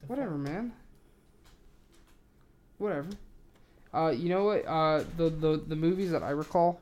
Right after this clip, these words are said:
Speaker 2: with a lot of incest and, like, fucking,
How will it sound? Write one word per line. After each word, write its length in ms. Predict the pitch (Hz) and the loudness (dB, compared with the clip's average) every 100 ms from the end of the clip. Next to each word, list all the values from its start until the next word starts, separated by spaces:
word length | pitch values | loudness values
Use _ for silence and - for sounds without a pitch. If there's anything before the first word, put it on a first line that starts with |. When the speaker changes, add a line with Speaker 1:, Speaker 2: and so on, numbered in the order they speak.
| - | -8
Speaker 2:
with 100 | 147 | -4
a 40 | |
lot 200 | 139 147 | 0 0
of 60 | - | 0
incest 580 | 151 151 160 147 - - | -2 0 0 0 -2 -4
and, 180 | 143 139 | -2 0
like, 360 | 131 127 101 | -2 -4 -10
fucking, 760 | - 147 139 139 131 120 64 - | -6 -4 -2 -2 -2 -4 -8 -14